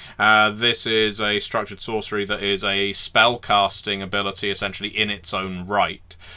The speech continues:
So, as an example, Mend the Flesh, which is a bow sorcery for the holies,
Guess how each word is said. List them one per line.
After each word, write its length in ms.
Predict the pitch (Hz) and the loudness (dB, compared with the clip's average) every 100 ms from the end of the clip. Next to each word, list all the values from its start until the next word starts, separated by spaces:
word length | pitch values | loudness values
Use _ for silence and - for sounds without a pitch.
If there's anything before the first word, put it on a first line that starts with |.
| - | -10
So, 400 | - 113 104 104 | -4 0 0 2
as 300 | 110 120 113 | 4 4 0
an 100 | 113 | -6
example, 1040 | 101 95 107 107 107 104 107 107 104 104 | -6 -6 -2 0 -2 -4 -6 -4 -4 -4
Mend 360 | 104 123 131 110 | 0 0 0 -2
the 80 | 104 | -8
Flesh, 580 | - 123 104 101 - | -4 2 2 2 -4
which 180 | 110 95 | -10 -10
is 100 | 98 | -6
a 120 | 98 95 | -4 -4
bow 600 | 95 113 117 101 87 - | 0 2 4 2 -2 -8
sorcery 580 | - 95 90 110 107 95 | -8 -6 -6 -6 -6 -6
for 280 | 98 95 | -8 -6
the 300 | 92 90 87 | -6 -6 -6
holies, 520 | 87 139 131 101 107 | 0 0 2 0 -4